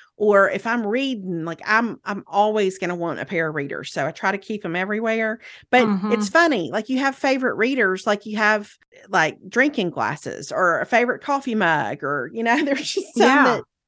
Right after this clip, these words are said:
Speaker 1: that sorta settle into your heart
Speaker 2: Yeah.
Speaker 1: a little bit more than others do.
Speaker 2: That's
Speaker 1: So.
Speaker 2: true. You just
Speaker 1: Mm-hmm.
Speaker 2: have your favorites. You just have
Speaker 1: Mm-hmm.
Speaker 2: your favorites. So, well, y'all, this has been lovely.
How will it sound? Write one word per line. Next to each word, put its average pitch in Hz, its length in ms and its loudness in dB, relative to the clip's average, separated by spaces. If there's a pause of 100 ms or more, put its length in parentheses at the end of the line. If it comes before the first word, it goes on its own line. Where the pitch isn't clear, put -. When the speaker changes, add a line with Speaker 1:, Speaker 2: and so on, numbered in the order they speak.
(140)
Speaker 1:
that 226 200 4 (200)
sorta 247 460 0
settle 262 380 0
into 254 260 0
your 247 160 -2
heart 180 560 0 (420)
Speaker 2:
Yeah. 240 180 0
Speaker 1:
a - 40 0
little 214 160 0
bit 190 140 2
more 185 200 2
than 170 120 -2
others 143 380 -2
do. 73 260 -6
Speaker 2:
That's 220 80 -2 (140)
Speaker 1:
So. - 60 -6
Speaker 2:
true. 294 280 -2 (160)
You 196 160 -4
just 214 140 -4
Speaker 1:
Mm-hmm. 220 60 0
Speaker 2:
have 202 100 -2
your 220 100 -2
favorites. - 560 -8
You 190 80 -10
just 190 140 -12
have 190 100 -4
Speaker 1:
Mm-hmm. - 60 -2
Speaker 2:
your 214 80 -4
favorites. 240 560 -12
So, 180 280 -4 (920)
well, 415 420 6
y'all, 359 440 6
this 330 180 0
has 359 140 -8
been 311 180 4
lovely. 320 560 4